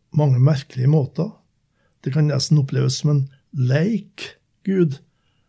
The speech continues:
driver med oss i anfektelse og prøvelse.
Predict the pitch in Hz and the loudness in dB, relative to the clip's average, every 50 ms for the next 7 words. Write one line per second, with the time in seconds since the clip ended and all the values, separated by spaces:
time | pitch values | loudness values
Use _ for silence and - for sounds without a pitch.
0 | _ _ _ 165 180 175 156 160 151 151 135 139 - _ _ 160 160 156 147 143 | _ _ _ 0 2 2 4 4 4 4 2 0 -4 _ _ 2 4 4 4 2
1 | 131 131 - - - - - _ _ _ _ _ _ 139 131 131 - - - 143 | 0 0 -2 -8 -12 -14 -16 _ _ _ _ _ _ 0 2 2 2 0 -2 -2
2 | 143 139 131 - 120 - - _ - 123 - - 143 131 - 151 151 131 110 117 | -2 0 0 -2 -4 -6 -6 _ -14 -12 -6 -4 -4 -4 -2 -2 -4 -4 -4 -8
3 | - - 156 131 | -12 -14 -14 -16